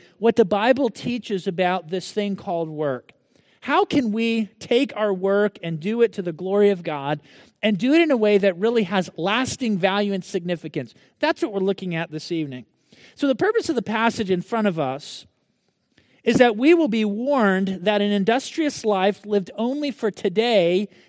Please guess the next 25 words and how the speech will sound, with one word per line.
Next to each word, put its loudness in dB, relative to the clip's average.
is 0
a 2
tragedy. -12
You 2
know, 8
we 4
think 0
about 4
what 4
Jesus -2
said, 2
where 0
he 4
said, 2
"What 4
is 4
a 2
man 0
profited -2
if 2
he -4
gains 0
the -4
entire 2
world, 6